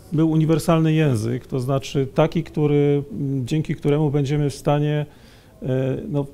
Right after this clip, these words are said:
te wszystkie elementy ująć w jedną, w jedną całość, tak żeby,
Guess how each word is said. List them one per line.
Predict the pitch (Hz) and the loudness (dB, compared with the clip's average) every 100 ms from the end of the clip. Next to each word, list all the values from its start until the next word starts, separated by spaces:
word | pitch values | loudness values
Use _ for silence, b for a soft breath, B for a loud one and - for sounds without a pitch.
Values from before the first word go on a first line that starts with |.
| - | -4
te | - | -2
wszystkie | 160 196 185 175 170 | 0 0 0 2 2
elementy | 156 147 156 160 151 | 2 2 2 0 -2
ująć | 143 160 156 143 - | 2 2 4 0 -2
w | |
jedną, | 147 143 147 143 139 | -2 0 -2 0 -2
w | |
jedną | 135 139 143 | -2 0 -2
całość, | - 135 127 147 147 | 0 0 2 0 0
tak | 151 139 | 0 0
żeby, | 131 143 143 139 | 0 0 2 0